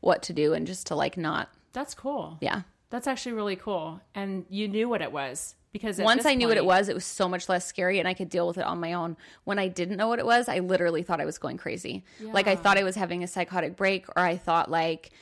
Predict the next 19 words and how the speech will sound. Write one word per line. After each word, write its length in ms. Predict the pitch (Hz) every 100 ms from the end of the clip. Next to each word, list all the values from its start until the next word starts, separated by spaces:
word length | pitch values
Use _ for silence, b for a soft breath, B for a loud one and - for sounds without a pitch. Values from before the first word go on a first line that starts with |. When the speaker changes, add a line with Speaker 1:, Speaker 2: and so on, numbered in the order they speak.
| b b b b -
Speaker 1:
I 20 | 202
had, 260 | 196 - -
I 60 | 185
had 140 | 165
a 40 |
disease. 460 | 165 165 175 208 202
Like, 120 | 185
I 80 | 170
thought 240 | 185 156
something 300 | - 185 185 170
was 120 | 165
seriously 520 | - - 180 180 156
wrong 240 | 160 139
with 140 | 185 -
me 200 | 226 233
because 240 | 196 185
I 80 | 170
didn't 400 | 170 180 185 196
know 400 | 165 165 170 202